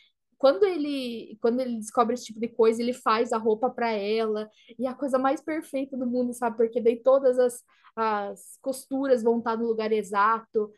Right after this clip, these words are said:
a etiqueta vai tá no lugar que não vai incomodar ela, e isso pra, pra pessoas com autismo, isso, qualquer coisinha, o mínimo detalhe vai incomodar. E eles gostam de uma, de uma rotina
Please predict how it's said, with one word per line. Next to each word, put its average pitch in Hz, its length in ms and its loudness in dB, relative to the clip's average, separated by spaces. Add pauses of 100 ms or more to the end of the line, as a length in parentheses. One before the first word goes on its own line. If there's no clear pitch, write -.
(200)
a 214 100 -4
etiqueta 247 600 0
vai 220 160 -2
tá 220 220 0
no 233 160 0
lugar 214 400 -2
que 214 100 -12
não 226 120 -4
vai 214 120 0
incomodar 208 640 -2
ela, 233 520 -2 (360)
e 269 340 -8 (200)
isso 311 380 -6
pra, 262 680 2 (100)
pra 240 160 -4
pessoas 247 420 -4
com 226 320 -6
autismo, 240 560 -6
isso, 285 460 -8 (140)
qualquer 269 400 -2
coisinha, 262 520 -4
o 233 60 0
mínimo 339 400 -4
detalhe 269 440 -4
vai 254 120 -2
incomodar. 254 640 -4 (300)
E 220 60 -2
eles 233 160 -2
gostam 233 480 -2
de 220 80 -4
uma, 208 800 -4 (840)
de 269 100 0
uma 247 160 4
rotina 240 960 0